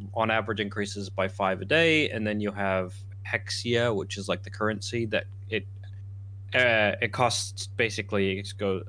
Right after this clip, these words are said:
um, exploring a tile, a new tile is, like, one, then ten, then twenty, thirty, forty, fifty, and goes up by tens, um, pretty much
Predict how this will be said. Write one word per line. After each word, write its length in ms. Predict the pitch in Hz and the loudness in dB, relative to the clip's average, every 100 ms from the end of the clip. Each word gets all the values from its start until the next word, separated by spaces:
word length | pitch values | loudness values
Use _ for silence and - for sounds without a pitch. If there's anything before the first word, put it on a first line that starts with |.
| 101 | 0
um, 260 | 95 95 - - - - - | 0 0 -8 -12 -12 -6 -4
exploring 460 | - 131 127 117 | -2 4 6 6
a 20 | 107 | 4
tile, 460 | 110 101 98 98 - - - | 4 4 4 2 -6 -12 -8
a 40 | |
new 140 | 104 104 | -4 -4
tile 420 | 98 95 92 90 | -2 0 2 0
is, 200 | 90 95 | -4 -4
like, 220 | 87 87 - - | -4 -4 -6 -2
one, 340 | 143 156 156 147 - - - - - | 2 2 0 -6 -10 -12 -12 -12 -4
then 200 | 95 95 | -2 -2
ten, 540 | - 127 123 123 123 110 - - - - - - - - - - - - | 0 2 2 0 -4 -8 -12 -12 -14 -12 -12 -12 -12 -12 -12 -12 -12 -4
then 260 | 95 92 98 | 2 2 2
twenty, 280 | 110 107 101 | 0 2 2
thirty, 300 | 107 101 95 | 2 2 0
forty, 300 | 104 101 95 | 2 2 2
fifty, 420 | 104 98 101 95 | 0 -2 0 0
and 120 | 95 | 2
goes 180 | 95 95 | 0 2
up 120 | 95 | 2
by 140 | 92 | 2
tens, 440 | 92 92 90 90 101 98 98 | 2 0 -2 -4 -8 -10 -2
um, 420 | 90 85 85 82 98 | 0 0 -2 -6 -6
pretty 140 | 90 | -6
much 320 | 87 - - | -4 -6 -10